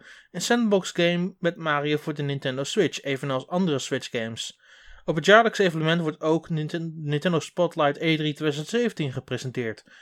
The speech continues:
met daarin nieuws over Nintendo Switch games die voor dit jaar op de stapel staan. Daarnaast sta-, sta-, is er Nintendo, de Trio-, Nintendo Trios Live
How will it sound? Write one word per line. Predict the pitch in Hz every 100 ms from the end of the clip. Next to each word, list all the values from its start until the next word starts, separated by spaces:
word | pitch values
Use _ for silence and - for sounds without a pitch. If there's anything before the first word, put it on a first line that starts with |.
| - -
met | 143
daarin | 160 170 156
nieuws | 151 175
over | 175 131
Nintendo | 127 131 196
Switch | 190 160 151 -
games | 139 139
die | 135 123
voor | 123
dit | 160
jaar | 160 151
op | 156
de | 160
stapel | - 202 185 139
staan. | - 123 113 110 _ _ - - _
Daarnaast | 156 156 147 175 -
sta-, | 175 160 _
sta-, | - - 165 160
is | 151 147
er |
Nintendo, | 151 143 135 147 165 160
de | 143 139
Trio-, | - 147 139 143
Nintendo | 147 135 143
Trios | 135 147 139 151
Live | 175 156